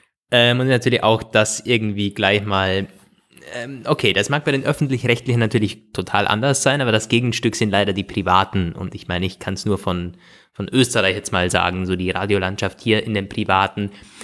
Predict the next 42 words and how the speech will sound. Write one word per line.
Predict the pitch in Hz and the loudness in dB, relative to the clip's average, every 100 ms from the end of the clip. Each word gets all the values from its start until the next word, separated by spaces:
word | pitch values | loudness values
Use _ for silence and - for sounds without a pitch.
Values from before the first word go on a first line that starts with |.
| - | -4
ist | 156 151 | -2 0
halt | 156 | -2
vollgestopft | - 107 95 95 - 85 - | 0 2 4 2 0 -6 -6
mit | 87 - | -8 -4
Werbung. | 90 78 71 | -6 -4 -8
Ich | - - | -6 0
weiß | 156 - | 0 2
gar | 143 | 2
nicht, | 139 - | 2 2
wie, | 139 135 - | 2 2 -2
ob, | - - - | -8 -8 -4
ob | 127 - | -4 -2
sich | 113 | -6
das | 113 104 | -4 -4
verändert | - - 95 113 139 - | -2 -2 0 0 0 0
hat, | 180 - - - - _ _ _ | -2 -2 -12 -16 -20 _ _ _
aber | - 110 | -2 0
ich | - - - | 0 -2 -4
hätte | 123 - 160 | -2 2 2
das | 143 - | 2 -2
Gefühl | 110 - - 127 123 | -10 -10 -4 -2 0
schon | - - - 104 101 131 | -4 -8 -6 -2 -2 0
irgendwie, | 165 165 165 165 190 202 - - - _ _ - | 0 0 0 0 -2 -4 -6 -18 -20 _ _ -6
vielleicht | - 117 | -4 0
weil | 117 | 2
die | 120 113 | 4 6
Hörerzahlen | 123 160 156 160 165 165 | 6 6 4 4 4 4
zurückgehen | 165 160 165 - 160 151 | 4 2 0 2 2 4
und | |
man | 120 107 | 2 0
sich | 98 | 0
trotzdem | 104 - 156 151 | -2 0 0 2
irgendwie | 151 151 147 | 0 2 0
noch, | 139 135 - 127 | 2 0 -2 -6
ähm, | 131 131 131 131 | -4 -2 -4 -2
den, | 127 127 127 127 120 - - _ - | 0 2 0 -4 -8 -16 -20 _ -4
den | 131 123 | -2 -2
Umsatz | 139 135 127 123 | -2 4 4 4
natürlich | 127 120 123 120 117 | 0 2 4 4 0
stabil | - 110 123 123 | -2 0 2 2
haben | 110 113 117 117 120 - | 2 2 0 -6 -8 -10
möchte, | 131 120 113 - 123 120 120 | 0 2 2 2 2 2 -4